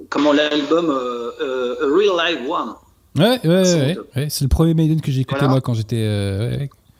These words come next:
Speaker 2: Quatre-vingt-quinze,
Speaker 1: Ils sont bien,
Speaker 2: quatre-vingt-seize,
Speaker 1: quoi.
Speaker 2: ouais, ouais.
Speaker 1: Exactement, c'est ça,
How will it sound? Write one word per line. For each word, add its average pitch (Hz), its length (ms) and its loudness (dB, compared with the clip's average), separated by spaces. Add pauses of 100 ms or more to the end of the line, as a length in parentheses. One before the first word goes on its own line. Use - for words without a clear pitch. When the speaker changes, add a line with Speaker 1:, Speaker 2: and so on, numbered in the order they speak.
(120)
Speaker 2:
Quatre-vingt-quinze, 143 600 0
Speaker 1:
Ils - 60 -2
sont - 100 -4
bien, 131 100 4
Speaker 2:
quatre-vingt-seize, 127 260 0
Speaker 1:
quoi. 101 80 -2
Speaker 2:
ouais, 117 60 0
ouais. 131 340 -4 (840)
Speaker 1:
Exactement, 180 400 -6
c'est - 100 -12
ça, 110 120 -10